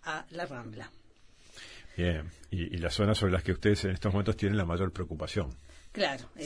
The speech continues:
Speaker 1: exactamente. Las
Speaker 2: Bien, sí.
Speaker 1: la zona, eh, por la, en la que se ha trabajado algo, que hay un parque infantil, que hay un mariposario, que hay un lago, en fin, diferentes, eh,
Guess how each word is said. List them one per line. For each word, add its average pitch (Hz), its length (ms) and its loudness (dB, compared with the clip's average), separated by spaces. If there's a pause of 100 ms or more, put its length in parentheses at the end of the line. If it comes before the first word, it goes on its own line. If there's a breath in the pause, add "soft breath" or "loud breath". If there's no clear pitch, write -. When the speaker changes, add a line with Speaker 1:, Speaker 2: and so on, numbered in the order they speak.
Speaker 1:
exactamente. 151 600 -6 (640 loud breath)
Las 185 160 4
Speaker 2:
Bien, 190 200 4 (500 loud breath)
sí. 101 120 2
Speaker 1:
la 101 160 4
zona, 269 560 2
eh, 147 220 -12 (180)
por 165 160 -6
la, 156 260 -4
en 175 180 -2
la 165 120 -2
que 165 100 -10
se 226 300 0
ha 247 100 4
trabajado 196 800 4
algo, 190 500 4
que 156 220 -4
hay 165 180 -2
un 165 140 -4
parque 160 300 -6
infantil, 170 920 -6 (340 loud breath)
que 180 120 0
hay 175 100 -4
un 170 140 -2
mariposario, 165 1200 -2
que 147 160 -8
hay 147 120 -6
un 147 160 -6
lago, 160 220 -2
en 160 80 -4
fin, 180 180 -8
diferentes, 175 760 -2 (420 loud breath)
eh, 139 260 -8